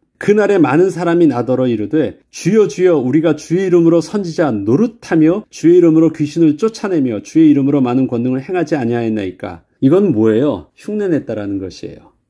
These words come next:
그들은 자격이 없는데 똑같이 주여, 주여, 그리스도 이름을 말하는 사람들을 흉내를 내서 자기네들도 그렇게 했다라는 것입니다.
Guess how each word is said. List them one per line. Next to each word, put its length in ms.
그들은 380
자격이 420
없는데 880
똑같이 540
주여, 320
주여, 340
그리스도 380
이름을 260
말하는 460
사람들을 640
흉내를 480
내서 260
자기네들도 560
그렇게 480
했다라는 580
것입니다. 640